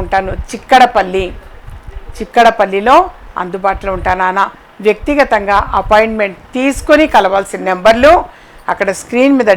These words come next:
డిస్‌ప్లే అవుతున్నాయి. ఆ నెంబర్స్కి కాల్ చేసి అపాయింట్మెంట్ టైమ్ అనేది తెలియచేస్తారు. ఆ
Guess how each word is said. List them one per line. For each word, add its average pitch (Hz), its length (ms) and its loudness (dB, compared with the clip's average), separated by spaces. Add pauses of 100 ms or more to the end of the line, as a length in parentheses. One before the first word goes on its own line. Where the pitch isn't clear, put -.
డిస్‌ప్లే 226 380 0
అవుతున్నాయి. 190 420 -4 (760)
ఆ 190 40 0 (120)
నెంబర్స్కి 226 380 -2 (100)
కాల్ 190 260 0
చేసి 202 320 -6 (480)
అపాయింట్మెంట్ 226 480 0 (100)
టైమ్ 233 280 2
అనేది 202 260 -6
తెలియచేస్తారు. 190 680 -6 (720)
ఆ 190 40 0